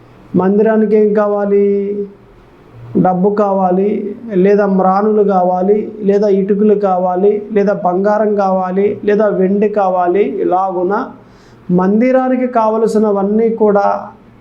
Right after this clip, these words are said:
ఈ దావీదు సమకూరుస్తూ ఉండేవాడు. అనేక మంది డబ్బిస్తే తీసుకుని, అనేక మంది బంగారం ఇస్తే తీసుకుని,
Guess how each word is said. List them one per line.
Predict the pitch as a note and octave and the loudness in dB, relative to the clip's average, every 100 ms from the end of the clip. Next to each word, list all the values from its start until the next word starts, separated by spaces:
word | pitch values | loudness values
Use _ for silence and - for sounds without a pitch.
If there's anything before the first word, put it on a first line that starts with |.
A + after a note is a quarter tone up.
| - G3 | -4 0
ఈ | G3 | 2
దావీదు | D#3+ F3 G#3+ A#3+ A3+ | 2 2 2 0 -2
సమకూరుస్తూ | A3+ F#3 G3 G3+ G#3+ G#3 G3 - A3+ | -2 0 -2 0 2 2 -2 0 0
ఉండేవాడు. | A#3 A3 F#3+ F#3 E3+ - - - - - - - - - - - | 2 2 2 2 -2 -6 -16 -20 -20 -20 -20 -20 -20 -20 -20 -4
అనేక | F3+ G#3+ A#3+ A#3+ A#3+ | 0 2 0 0 0
మంది | A#3 A3+ A3 | 2 0 -2
డబ్బిస్తే | F3+ F#3 F#3 A#3+ G3 - A#3+ | 0 0 0 -2 -2 -2 -2
తీసుకుని, | A#3 A#3 G#3+ - A3 G#3+ G#3 G#3+ - | 0 -2 -2 -4 0 2 2 2 0
అనేక | G3+ A3+ A3+ A#3+ | 2 2 0 0
మంది | A#3 G#3+ | 0 -2
బంగారం | E3 F3+ F#3+ G#3+ A3+ | -2 0 2 2 2
ఇస్తే | A3+ A3+ A#3 | -2 -2 -2
తీసుకుని, | A3+ G#3+ G3+ - - G#3 G3+ | -2 0 -2 -2 -2 2 2